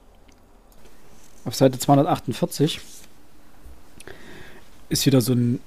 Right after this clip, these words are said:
<clears throat> so eine Randnotiz. Das Mädchen nieste heftig. Gut, wie du willst. Wo war ich? Aha, der Krieg brach aus. Du weißt,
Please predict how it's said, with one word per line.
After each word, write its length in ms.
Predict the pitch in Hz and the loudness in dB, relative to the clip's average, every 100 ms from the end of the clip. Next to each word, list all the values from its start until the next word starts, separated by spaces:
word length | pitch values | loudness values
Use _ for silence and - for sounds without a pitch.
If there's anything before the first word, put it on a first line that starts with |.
| - - | -16 0
<clears throat> 400 | 175 170 123 95 - - - - 120 147 156 | 2 4 2 -2 -8 -20 -18 -16 -16 -14 -8
so 120 | - | -2
eine 120 | 127 | 0
Randnotiz. 640 | 120 123 143 139 160 151 - - - - | 0 2 2 2 0 -2 -14 -18 -20 -10
Das 120 | - 135 | 0 8
Mädchen 300 | 175 - 170 | 8 8 6
nieste 260 | 226 - | 6 4
heftig. 420 | 123 113 127 - | 2 2 -4 -2
Gut, 200 | - 214 | 10 10
wie 60 | 190 | 12
du 100 | 160 | 8
willst. 300 | 135 131 - - - - | 8 4 2 -16 -14 2
Wo 120 | 147 | 8
war 160 | 170 196 | 8 8
ich? 200 | - - | 4 0
Aha, 180 | 110 104 - | 0 -4 2
der 100 | 185 | 4
Krieg 280 | 165 185 185 | 8 6 6
brach 260 | - 123 - | 2 -2 0
aus. 300 | 127 120 - | 0 0 0
Du 80 | 147 | 6
weißt, 300 | 143 139 | 6 6